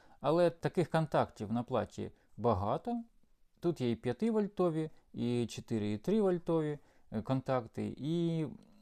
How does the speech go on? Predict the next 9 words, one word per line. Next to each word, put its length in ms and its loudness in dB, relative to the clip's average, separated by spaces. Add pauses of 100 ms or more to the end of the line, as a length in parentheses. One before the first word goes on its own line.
ручку 380 0
газу 460 2
в 100 -14
цьому 280 4
контролері 640 0 (280)
запітали 880 0
з 120 -6
якогось 440 2 (100)
іншого, 580 0